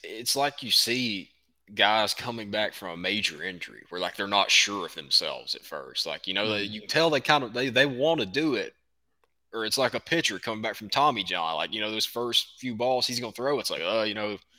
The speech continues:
Speaker 1: what's gonna happen here?" Like, that, that's kind of how he's been lately. It's like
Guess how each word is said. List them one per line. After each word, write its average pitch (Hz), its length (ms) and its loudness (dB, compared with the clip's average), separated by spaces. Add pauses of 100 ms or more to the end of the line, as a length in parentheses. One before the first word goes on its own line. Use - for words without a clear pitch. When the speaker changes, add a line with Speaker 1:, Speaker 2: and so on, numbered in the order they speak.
(640)
Speaker 1:
what's 104 200 4
gonna 107 200 8
happen 117 360 6
here?" 92 220 -4
Like, 85 140 -6
that, 113 220 -2
that's 113 220 2
kind 120 220 2
of 95 140 -6 (240)
how 113 280 4
he's 110 200 -2
been 107 400 -2
lately. 73 320 -14
It's - 180 -10
like 90 180 0